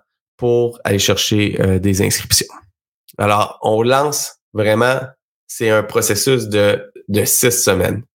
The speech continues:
Euh, au début, c'est beaucoup de l'awareness, que les gens connaissent. Puis plus qu'on va vers, euh, le jour J de l'événement, plus qu'on passe de, euh, je veux que les, les entrepreneurs connaissent l'événement, à je veux que les entrepreneurs considèrent l'événement.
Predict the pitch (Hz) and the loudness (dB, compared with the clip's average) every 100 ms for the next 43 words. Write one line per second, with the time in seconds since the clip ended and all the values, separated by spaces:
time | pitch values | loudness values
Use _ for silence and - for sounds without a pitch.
0 | _ - - _ 98 - 107 110 113 131 | _ -20 -20 _ -2 0 0 0 0 0
1 | - 104 113 113 139 135 113 104 107 107 | 0 0 0 0 -2 0 0 0 0 2
2 | 107 101 110 147 165 - _ _ 113 104 | 0 2 0 0 -4 -12 _ _ -2 0
3 | 98 117 113 - 117 104 113 185 - - | 2 0 -2 0 2 2 0 -2 -8 -10
4 | - _ - 107 160 165 160 139 113 107 | -18 _ -4 -2 0 0 0 -2 -2 0
5 | 131 143 147 - _ - 101 117 123 123 | 0 0 0 -8 _ -10 -6 0 0 0
6 | 123 120 - _ 98 101 101 101 101 104 | 0 -4 -8 _ 0 2 2 2 0 2
7 | 107 101 117 107 101 107 156 202 113 113 | 0 2 0 0 0 0 0 -2 -2 0
8 | 110 113 110 131 143 - _ - 135 120 | 2 0 0 -2 -4 -14 _ -4 0 0
9 | 107 117 120 107 104 98 - _ _ - | 0 0 0 0 0 0 -2 _ _ -2
10 | - - - - 101 117 117 113 101 98 | 0 0 -4 -6 -2 -2 0 0 0 -2
11 | - _ _ 104 110 107 107 107 110 - | -8 _ _ -2 0 0 0 0 0 0
12 | 127 143 135 131 131 151 156 _ - 98 | 0 0 0 0 0 -2 -4 _ -4 0
13 | 92 117 120 104 98 117 - 113 107 110 | 2 0 0 0 0 0 0 0 0 -2
14 | 151 160 - 143 147 139 131 127 139 | -2 -2 0 -2 0 0 0 2 0